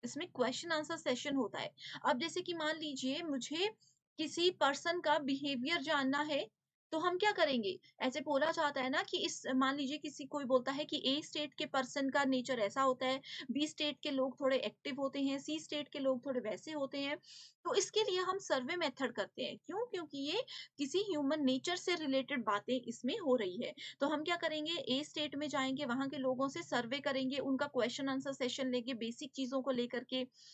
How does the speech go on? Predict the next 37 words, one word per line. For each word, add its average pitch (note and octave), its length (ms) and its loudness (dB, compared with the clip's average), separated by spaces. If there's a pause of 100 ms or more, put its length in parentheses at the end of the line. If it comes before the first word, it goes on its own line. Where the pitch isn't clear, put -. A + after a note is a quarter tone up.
(320)
सेम F#4 220 2
क्वेश्चन D#4 420 4
आंसर D4+ 240 0
सेशन D4 360 -4
हम D4+ 120 0 (220)
बी B3 260 0
स्टेट C#4+ 340 -4
के D#4 120 -6
लोगों C#4 280 0
से C#4+ 120 -4
करेंगे। B3+ 420 2 (440)
इस F#4 100 -2
तरह F4+ 200 4
से G#4 140 2
सर्वे C#4 420 2
किया A#3+ 240 2
जाता G3+ 320 0
है D4 160 2 (340)
ताकि B3+ 300 2
हम D#4+ 240 0
लोग F#4 240 2 (140)
पता C#4 240 2
कर F4 140 0
सकें C#4+ 440 -4 (920)
कि C#4+ 100 4
ह्यूमन D4 360 2
बिहेवियर C4+ 540 4
क्या D4 220 6
है, D4+ 220 2 (340)
या B3 180 6
फिर F#4 180 -2
सिंपल C#4 380 2
सी D#4+ 140 -6
मान-, C4+ 320 0
बात B3 240 4 (200)
करें C4+ 260 4
तो E4+ 140 -2